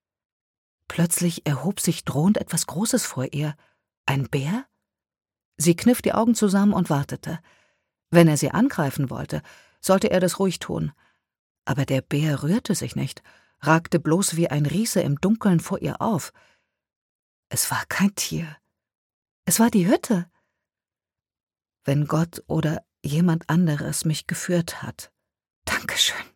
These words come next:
Sie wusste nicht, ob sie es laut aussprach oder bloß dachte.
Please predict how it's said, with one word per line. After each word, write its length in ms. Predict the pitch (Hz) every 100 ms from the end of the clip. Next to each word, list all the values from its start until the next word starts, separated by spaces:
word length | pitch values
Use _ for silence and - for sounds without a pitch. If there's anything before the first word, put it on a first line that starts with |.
| _ _ _ _ _ _ _ _ _ _ _ _ _ _ _
Sie 220 | - 190 185
wusste 260 | 202 196
nicht, 400 | 180 208 - -
ob 160 | - -
sie 120 | 175
es 140 | 170
laut 280 | 143 180 -
aussprach 560 | 180 185 - - 196 -
oder 200 | 180 170
bloß 280 | 160 160 -
dachte. 380 | 139 - 151